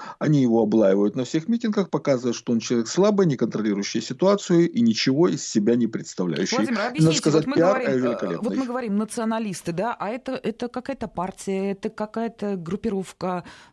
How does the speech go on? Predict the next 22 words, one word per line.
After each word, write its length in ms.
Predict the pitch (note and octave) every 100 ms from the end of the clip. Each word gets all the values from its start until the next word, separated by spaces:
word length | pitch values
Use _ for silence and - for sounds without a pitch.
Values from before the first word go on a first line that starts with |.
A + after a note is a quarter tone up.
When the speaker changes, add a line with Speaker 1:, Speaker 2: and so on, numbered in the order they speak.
| _ -
Speaker 2:
Вот 200 | G3 - _ -
как 240 | B3+ C4
их 360 | D#3+ E3 F#3+ -
назвать-то? 600 | E3 G3+ F#3+ C#3 _ B2 _ _ _ - - - - - - -
Speaker 1:
В 160 | - A#2
данном 340 | A#2+ A#3+ C4
случае 420 | A3+ D#3+ C3 A#2+ A#2+
это 380 | E3 G3+ F3+
Национальный 580 | D#3 C3+ C3 C3+ E3 D3
корпус 400 | G#2+ B2 A#2+ A2+
Азова. 300 | A2 F2+ D2+
Если 280 | G2 E3+ G3
же 80 | F3
мы 160 | F3+ E3
говорим 640 | D#3+ E3 D3 C#3+ C#3+ C3
в 40 |
широком 380 | C3 G3+ A#3+ A3
смысле 560 | F3+ A#2+ G#2+ A2+ G#2 G2+
о 60 |
понятии 380 | G2+ A2+ A2+ G#2+
националист, 800 | B2+ B2+ - D#3 F#3+ B3 B3+ -
э, 280 | D#3+ C#3+ C3+